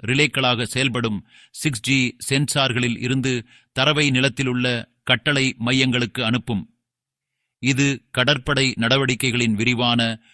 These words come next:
மற்றும் நிகழ்நேர படத்தை உருவாக்கும். இந்த உலகளாவிய வலையமைப்பு சீனாவிற்கு குறிப்பிடத்தக்க மூலோபாய நன்மையை அளிக்கும்.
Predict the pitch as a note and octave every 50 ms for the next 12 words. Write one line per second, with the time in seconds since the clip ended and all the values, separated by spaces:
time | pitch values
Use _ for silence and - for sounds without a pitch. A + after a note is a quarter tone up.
0 | _ _ _ - A#2 B2 A#2+ - C#3 B2+ A#2+ B2 A#2+ D3 D3+ C#3+ C#3 C3 B2 -
1 | A#2+ A2+ A2+ - - A2+ A2+ A2 G#2 A2+ A#2 A2+ A2+ G#2+ - - G#2+ F#2 D2+ -
2 | _ _ _ _ _ _ _ _ _ _ _ _ _ _ _ - B2+ C3+ B2+ B2
3 | A#2 A2 A#2+ C#3 D#3 D3+ E3 D3+ D3 C#3+ C3 C3+ C3+ C3 A2+ A2+ B2 C3+ C#3 B2+
4 | B2+ B2 - - B2+ B2+ A#2+ - _ - - _ _ - - - D#3 E3+ F3 E3
5 | D3+ C3+ C3 - - - C3 G#2 - - C3 C3 - C#3 B2+ B2 A2 - B2 A2
6 | - - B2 A#2 A2 - - A2 B2 C#3+ D#3+ D#3+ D3+ C#3+ C3+ A#2 B2 A#2+ A#2+ A#2+
7 | A2+ A2 A2+ A#2 A#2+ A#2+ A2+ G#2+ A2 A2 - - A#2 A#2+ A2+ - - A2 F#2